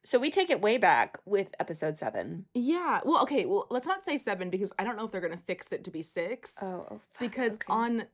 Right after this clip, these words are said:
Speaker 2: on the I T V site, we covered seven to twelve this week, but s-, episode six was just non-existent.
Speaker 1: Yeah.
Speaker 2: It just went from one to five to seven to twelve. So I don't know if when these show up on Hulu at some point, it'll be six to
Speaker 1: Six.
Speaker 2: eleven.
Speaker 1: Yeah.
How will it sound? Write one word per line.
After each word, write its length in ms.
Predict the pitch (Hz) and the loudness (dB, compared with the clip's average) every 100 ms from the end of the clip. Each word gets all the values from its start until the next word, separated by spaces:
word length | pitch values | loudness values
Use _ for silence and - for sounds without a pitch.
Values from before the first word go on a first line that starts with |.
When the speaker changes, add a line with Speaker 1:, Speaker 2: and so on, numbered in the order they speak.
| _ - | _ 0
Speaker 2:
on 120 | 240 | 0
the 120 | 240 | 0
I 120 | 220 | 0
T 160 | 233 240 | -2 -4
V 140 | 196 208 | -6 -6
site, 480 | 208 175 165 139 - | -2 0 0 -4 -6
we 100 | 160 | -10
covered 640 | - 285 320 202 180 175 - - | -2 -2 0 0 0 -4 -10 -6
seven 240 | 190 196 | -4 -4
to 80 | 185 | -6
twelve 580 | - 214 180 160 127 - | -4 0 0 0 -4 -4
this 220 | 170 - | -6 -4
week, 280 | 170 139 - - | -4 -6 -8 -8
but 240 | 202 185 - | -6 -6 -8
s-, 220 | - - - | -14 -10 -8
episode 340 | 220 202 190 | -6 -6 -4
six 320 | - 196 - | -4 -6 -4
was 120 | 185 185 | -4 -4
just 160 | 170 | -6
non-existent. 760 | 175 131 143 156 147 117 120 - _ _ _ | -6 -6 -6 -6 -6 -8 -8 -12 _ _ _
Speaker 1:
Yeah. 140 | - 170 | -14 0
Speaker 2:
It 120 | 196 190 | 4 4
just 180 | 185 202 | 2 -2
went 160 | 160 | -2
from 220 | 190 170 | -4 -4
one 160 | 165 170 | -2 -2
to 60 | 165 | 0
five 420 | 165 156 135 - - | 0 0 -2 -6 -8
to 120 | - | -8
seven 300 | 160 185 156 147 | -4 -2 -2 -6
to 60 | |
twelve. 440 | 156 160 156 143 - | -6 -6 -2 -4 -6
So 160 | - 196 | -6 -2
I 120 | 170 | -2
don't 120 | 175 | -4
know 160 | 180 165 | -4 -4
if 200 | 175 - | -6 -6
when 140 | 160 156 | -6 -6
these 320 | 156 160 - | -6 -8 -10
show 200 | - - | -8 -8
up 120 | - | -8
on 140 | 139 185 | -8 -6
Hulu 280 | 214 214 185 | -4 -2 -4
at 80 | |
some 160 | 190 202 | -4 -8
point, 220 | 202 190 | -6 -8
it'll 120 | - 151 | -8 -8
be 120 | 156 | -10
six 360 | - 175 - - | -8 -8 -8 -8
to 120 | 185 | -4
Speaker 1:
Six. 120 | - | -2
Speaker 2:
eleven. 480 | 175 277 269 254 254 | -2 0 0 0 0
Speaker 1:
Yeah. 260 | 196 160 | 2 2